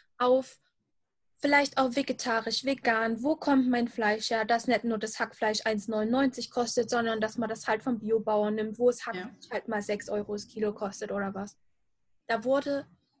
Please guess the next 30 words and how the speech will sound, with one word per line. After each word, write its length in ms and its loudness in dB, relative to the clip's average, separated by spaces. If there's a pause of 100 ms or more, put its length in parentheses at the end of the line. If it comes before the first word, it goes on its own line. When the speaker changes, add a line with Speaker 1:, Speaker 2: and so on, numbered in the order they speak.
(840)
Speaker 1:
wenn 200 2
du 60 2
das 180 -2
früher 240 4
gemacht 400 -4
hast, 400 -6 (380)
da, 180 0 (140)
das 200 -4
kann 180 2
ich 80 0
mich 160 4
heute 200 0
noch 80 -6
dran 180 -4
erinnern. 320 -2
Ich 120 -8
hatte 120 -4
einen 60 -2
Schulkamerad, 600 -4
die 80 -12
hatten 180 -2
keinen 260 -6
Fernseher. 680 -4
Weißt 160 -8
du, 60 -14
was 80 -10
da 100 -6
los 360 -4
war? 260 -10 (240)
Speaker 2:
Hm. 520 -2